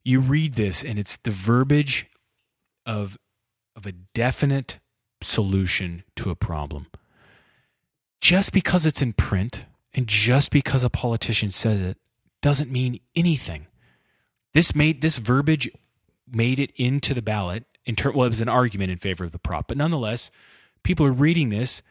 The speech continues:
People are influenced and swayed by it. What a joke. To your point, we aren't any cl-, we're farther away.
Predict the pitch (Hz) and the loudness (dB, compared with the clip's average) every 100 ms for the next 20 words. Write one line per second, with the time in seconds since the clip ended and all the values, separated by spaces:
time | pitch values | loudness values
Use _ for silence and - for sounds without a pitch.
0 | _ - 151 135 104 151 156 - 139 127 | _ -2 0 0 0 0 0 2 2 2
1 | - 113 - 131 147 110 92 95 - - | -2 -4 0 2 2 2 -2 -2 -4 -10
2 | _ _ _ _ _ _ _ _ 151 175 | _ _ _ _ _ _ _ _ 2 2
3 | 143 160 240 190 - - _ _ _ _ | 2 2 2 0 -6 -18 _ _ _ _
4 | _ _ _ _ - 101 165 - 117 117 | _ _ _ _ 0 4 2 4 2 2
5 | 104 _ _ _ _ _ 127 120 113 - | -2 _ _ _ _ _ 0 0 0 0
6 | 151 147 - - 147 113 - 127 90 78 | 2 2 0 -2 -2 0 4 4 2 -4
7 | 69 64 | -6 -8